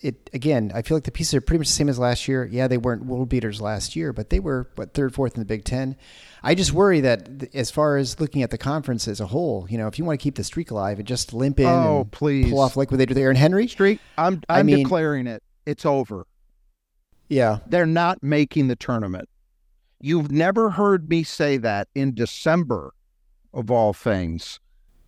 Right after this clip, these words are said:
Speaker 1: Yeah.
Speaker 2: This team is not nearly good enough to do that. I've seen enough. Th-, th-, this was just another example of it because you finally have a night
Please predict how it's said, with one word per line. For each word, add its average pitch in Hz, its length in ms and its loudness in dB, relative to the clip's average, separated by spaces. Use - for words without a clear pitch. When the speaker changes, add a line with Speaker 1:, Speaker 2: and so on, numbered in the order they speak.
Speaker 1:
Yeah. - 200 2
Speaker 2:
This 220 200 0
team 160 560 2
is 165 340 2
not 151 300 0
nearly 135 460 0
good 113 260 0
enough 110 380 -2
to - 100 -4
do 101 220 0
that. 82 320 -2
I've 135 240 2
seen 135 400 0
enough. 120 420 -2
Th-, 156 220 0
th-, 170 180 2
this 233 320 0
was 190 300 0
just 165 300 -2
another 156 380 2
example 131 600 -4
of - 180 -20
it - 240 -20
because 131 320 -2
you 143 120 -4
finally 190 480 2
have 185 200 2
a 151 60 -2
night 143 480 0